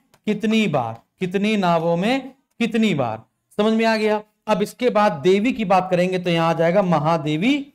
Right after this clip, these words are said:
वर्मा। अच्छा, अब एक बात बताइए, सच्चिदानंद या हीरानंद वात्स्यायन अज्ञे जी को, अज्ञे जी को, आ, साहित्य अकेडमी पुरस्कार किसके लिए मिला था?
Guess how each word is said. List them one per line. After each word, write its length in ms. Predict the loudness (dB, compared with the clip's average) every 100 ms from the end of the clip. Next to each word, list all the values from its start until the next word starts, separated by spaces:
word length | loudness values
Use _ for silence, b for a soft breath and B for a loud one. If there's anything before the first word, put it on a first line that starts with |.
| -6
वर्मा। 400 | -2 0 -2 -6 -12 _ _ _ _ _ _ _ _ _ _ _ _ _ _ _ -2
अच्छा, 200 | 2 4
अब 60 |
एक 160 | 4 4
बात 140 | 4
बताइए, 440 | 4 2 0 -2 -6 _
सच्चिदानंद 720 | -4 -4 -2 0 2 2 2
या 80 | 2
हीरानंद 480 | 2 4 2 2 0
वात्स्यायन 400 | 0 0 -2 -2
अज्ञे 320 | -2 -2 -2
जी 160 | 0 -2
को, 380 | 0 0 0 -8 -2
अज्ञे 360 | -2 2 0
जी 180 | 0 -2
को, 400 | 0 2 2 -2
आ, 200 | -2 -2
साहित्य 400 | 0 0 0 0
अकेडमी 280 | 0 0 0
पुरस्कार 400 | 0 0 2 0
किसके 280 | 0 -2 -2
लिए 100 | 0
मिला 200 | 2 2
था? 180 | 0